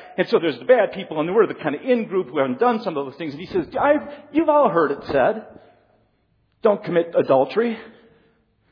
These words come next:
But I give you a new rule, a new law. It's one you can't even see. It's one that God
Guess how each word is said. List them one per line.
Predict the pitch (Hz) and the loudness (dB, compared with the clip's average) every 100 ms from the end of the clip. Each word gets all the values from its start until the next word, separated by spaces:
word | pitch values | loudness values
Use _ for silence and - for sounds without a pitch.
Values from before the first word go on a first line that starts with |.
| _ _ _ _ _ _ | _ _ _ _ _ _
But | 247 | 0
I | 269 285 | 2 2
give | 294 | 0
you | 214 269 | 4 6
a | |
new | 269 311 | 8 6
rule, | 302 254 147 - - | 6 6 4 2 -2
a | 233 | 4
new | 330 330 | 6 6
law. | 277 185 - - - - _ _ _ _ _ _ _ _ _ _ _ | 6 2 0 -8 -18 -20 _ _ _ _ _ _ _ _ _ _ _
It's | - 240 | -12 0
one | 302 | 2
you | 285 | 2
can't | 294 294 | 2 4
even | 294 269 262 | 6 4 0
see. | 311 381 262 131 - - _ _ _ _ _ _ _ _ _ _ _ _ _ - | 0 0 0 -4 -8 -20 _ _ _ _ _ _ _ _ _ _ _ _ _ -6
It's | |
one | - 262 | 2 2
that | 269 | 4
God | 254 247 - | 2 2 0